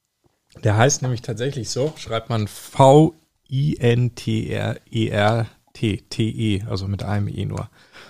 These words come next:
Also Wintertee ist ein Früchtetee mit Zimt und Holunderbeerenaroma. Ja, im April so ein Wintertee ist eigentlich auch nicht so verkehrt, ne?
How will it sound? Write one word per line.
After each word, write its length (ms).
Also 320
Wintertee 540
ist 180
ein 160
Früchtetee 720
mit 240
Zimt 380
und 640
Holunderbeerenaroma. 1200
Ja, 160
im 80
April 400
so 100
ein 120
Wintertee 580
ist 180
eigentlich 180
auch 80
nicht 200
so 160
verkehrt, 420
ne? 160